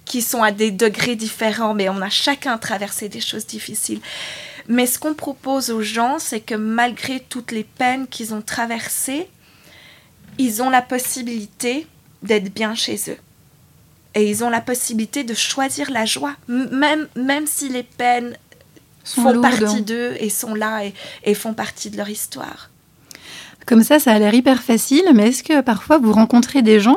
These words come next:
Speaker 2: qui n'y arrivent pas ou qui trouveraient ça peut-être un peu plus d'un, comme si c'était une,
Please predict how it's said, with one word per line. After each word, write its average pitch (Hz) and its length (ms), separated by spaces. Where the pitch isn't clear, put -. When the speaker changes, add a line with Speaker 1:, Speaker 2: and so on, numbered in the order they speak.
Speaker 2:
qui - 120
n'y 208 100
arrivent 220 320
pas 226 220
ou 233 100
qui 247 240
trouveraient 247 380
ça 277 160
peut-être 254 240
un 226 80
peu 226 140
plus 277 360
d'un, 208 380
comme 247 160
si 269 80
c'était 226 420
une, 202 520